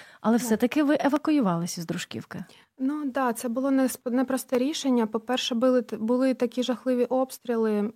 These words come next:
Speaker 2: е, що ось моя, моя дитина сиділа вдома, в нас такий скляний балкон, І вона сиділа на кріслі біла ць-, біл-, біль-,
Speaker 1: Біля
Speaker 2: господи,
Speaker 1: балкону.
Speaker 2: біля цього скла, да. І, е, був прильот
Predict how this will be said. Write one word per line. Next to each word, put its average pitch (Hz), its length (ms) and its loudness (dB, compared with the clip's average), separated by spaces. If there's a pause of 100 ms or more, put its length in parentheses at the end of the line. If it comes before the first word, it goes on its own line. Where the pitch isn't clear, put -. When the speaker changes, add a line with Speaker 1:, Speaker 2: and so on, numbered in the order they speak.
(140)
Speaker 2:
е, 202 100 -2
що 208 260 -2
ось 208 240 -2
моя, 220 220 2
моя 220 240 2
дитина 214 560 2 (400)
сиділа 214 460 2
вдома, 226 440 2
в 208 60 2
нас 196 280 -4
такий 202 280 -6
скляний 202 420 -4
балкон, 226 540 -6 (320)
І 208 80 -8
вона 208 180 0
сиділа 208 380 0
на 202 120 0
кріслі 220 360 -6
біла 202 240 -2
ць-, 196 220 -10
біл-, 208 220 -2
біль-, 214 360 0 (400)
Speaker 1:
Біля 208 200 0
Speaker 2:
господи, 196 220 0
Speaker 1:
балкону. 190 140 -4
Speaker 2:
біля 233 260 2
цього 202 240 -2
скла, 185 320 -6
да. 185 180 -4 (420)
І, 220 260 2
е, 208 440 4 (500)
був 226 260 2
прильот 247 640 0